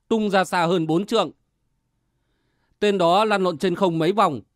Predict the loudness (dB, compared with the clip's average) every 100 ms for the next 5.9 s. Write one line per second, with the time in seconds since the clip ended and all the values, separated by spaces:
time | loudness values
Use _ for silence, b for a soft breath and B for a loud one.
0 | _ 0 4 4 4 2 4 2 2 2
1 | 2 0 -2 -2 -4 _ _ -2 2 2
2 | 2 -2 -2 -4 -2 -6 -4 -4 -6 _
3 | _ _ _ _ _ _ _ _ _ _
4 | _ _ _ -2 2 2 2 2 2 2
5 | 0 -2 0 -2 0 0 2 0